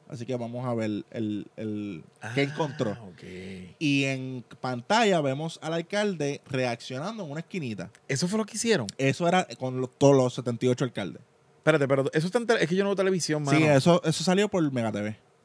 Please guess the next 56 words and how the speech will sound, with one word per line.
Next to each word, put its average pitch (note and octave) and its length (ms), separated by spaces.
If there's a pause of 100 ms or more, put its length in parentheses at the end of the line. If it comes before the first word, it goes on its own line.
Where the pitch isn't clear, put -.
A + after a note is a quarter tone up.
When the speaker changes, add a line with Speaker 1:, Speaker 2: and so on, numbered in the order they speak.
(220)
Speaker 2:
¿Y D3+ 120
eso D3+ 140
no G3+ 60
está G#3 160
en G3 80
YouTube G3+ 340
o G3+ 60
Speaker 1:
No, G3+ 80
Speaker 2:
algo? C3 400
Speaker 1:
no, C3+ 720
no, C3 140
porque C3 320
hackearon B2+ 600
Mega D#3+ 220
T E3 80
V, E3 180
esto C#3 320
es C3 140
acá. A#2+ 380 (260)
Speaker 2:
Ah. A2+ 300
Speaker 1:
Hackearon A2+ 360
Mega C#3+ 200
T D#3 80
V E3+ 80
y E3 40
perdimos, A#2+ 520 (420)
perdimos B2+ 400
la D3 80
Speaker 2:
What? C3+ 60
Speaker 1:
mitad A#2 180
del A#2+ 120
show. G2+ 220 (680)
Sí. - 200 (840)
Speaker 2:
Diantre, D#3+ 460
loco, D3+ 260
pero C#3+ 300
eso D3+ 280
hubiese, E3+ 440
ya, D3+ 140
es D#3+ 120
que E3 100
yo F3+ 120
no F#3 80
veo F3+ 100
televisión, E3 480
Speaker 1:
Sí, C3+ 100
Speaker 2:
no, C3+ 120
Speaker 1:
sí. C#3 100
Speaker 2:
no, C#3 220
nunca, D#3+ 300
Speaker 1:
No, - 80
Speaker 2:
llevo E3 100
Speaker 1:
es F3 60
Speaker 2:
muchos F#3 220
Speaker 1:
que, E3+ 60
Speaker 2:
años. D#3 320